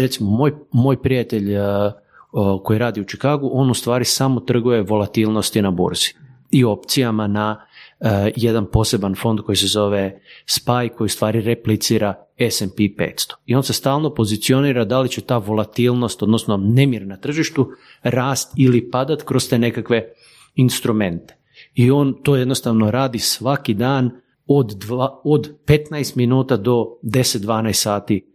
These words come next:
dnevno. I plus neke druge manje stvari. Ovo što, recimo, e, jedna od stvari, odgovor na vaše pitanje je nešto drugo.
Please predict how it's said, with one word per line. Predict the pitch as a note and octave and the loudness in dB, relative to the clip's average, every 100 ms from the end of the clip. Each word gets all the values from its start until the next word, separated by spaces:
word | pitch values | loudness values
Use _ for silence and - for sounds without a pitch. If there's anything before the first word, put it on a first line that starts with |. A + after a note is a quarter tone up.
| _ _ | _ _
dnevno. | A2 F#2+ D#2+ - _ _ - | 2 2 0 -10 _ _ 2
I | C3+ B2+ - | 2 2 2
plus | C#3 - - _ | 2 2 -8 _
neke | B2+ C3 B2 | -2 0 0
druge | A#2 B2+ A#2+ | 0 0 0
manje | A2+ A2 A2 | 0 -2 -4
stvari. | - - F#2 - - _ _ | -6 -6 -8 -8 -16 _ _
Ovo | C3 C#3+ | 0 0
što, | - | 0
recimo, | C#3 C#3+ C#3+ A2+ - _ _ _ - - | -2 0 0 0 -4 _ _ _ -8 0
e, | A#2+ A2 A#2 B2 | 2 2 0 -2
jedna | - C#3+ D#3 | 0 2 4
od | D3+ | 2
stvari, | - C#3+ C#3 - - _ - | 0 0 0 -2 -12 _ 0
odgovor | D#3+ D3 B2+ G#2+ | 2 2 -2 -4
na | G#2 | -4
vaše | A2 - - | -4 -6 -4
pitanje | G#2 G2 F2+ | 0 0 0
je | |
nešto | F2 - - | -2 -2 0
drugo. | E2 - - | -2 -6 -10